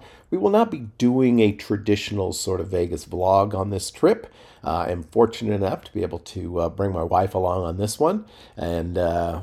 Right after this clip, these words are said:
we'll record some videos, we'll record some, uh, room reviews and some different things. I have some ideas about some stuff I wanna, uh, kind of talk about on the show,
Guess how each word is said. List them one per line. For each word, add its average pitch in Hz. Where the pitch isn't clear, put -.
we'll -
record 165
some 135
videos, 185
we'll 104
record 98
some, 95
uh, 92
room 95
reviews 92
and 87
some 92
different 107
things. 98
I -
have 117
some 104
ideas 92
about 82
some 87
stuff -
I 82
wanna, 82
uh, 76
kind 87
of 78
talk 104
about 90
on 90
the 92
show, 151